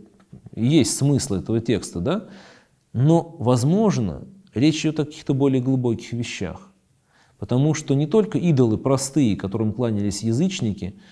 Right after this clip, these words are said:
могут вдруг стать, а, предметом поклонения. Может сам человек стать идолом для себя, может какое-то лжеучение стать идолом, может идолом стать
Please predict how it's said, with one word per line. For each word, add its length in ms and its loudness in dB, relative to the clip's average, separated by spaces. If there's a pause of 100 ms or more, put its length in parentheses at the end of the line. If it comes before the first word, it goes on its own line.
(160)
могут 320 0
вдруг 340 0
стать, 460 -2 (440)
а, 360 -6
предметом 500 0
поклонения. 760 -2 (580)
Может 340 0
сам 340 0
человек 360 0
стать 400 -2
идолом 480 2
для 120 0
себя, 540 -4 (380)
может 280 0
какое-то 340 2
лжеучение 920 4
стать 420 -4
идолом, 380 -2
может 460 0
идолом 400 2
стать 460 -2